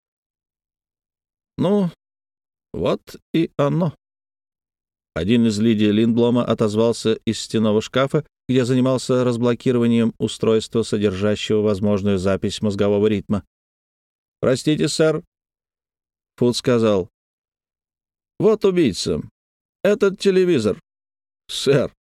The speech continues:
сказал Лидия и хмыкнул, "переносной телевизор не является инструментом, при помощи которого смерть человека может быть". "Ты хочешь заняться работой по поиску убийцы твоего хозяина?"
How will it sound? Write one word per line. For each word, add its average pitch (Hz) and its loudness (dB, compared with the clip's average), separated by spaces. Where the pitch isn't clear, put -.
сказал 101 2
Лидия 98 2
и - 2
хмыкнул, 101 -2
"переносной 156 0
телевизор 160 0
не 170 0
является 175 0
инструментом, 135 0
при 151 2
помощи 135 -2
которого 139 0
смерть 131 -4
человека 135 0
может 135 0
быть". 135 -2
"Ты 185 0
хочешь 185 0
заняться 170 0
работой 165 0
по 160 2
поиску 160 -2
убийцы 156 -2
твоего 160 0
хозяина?" 165 0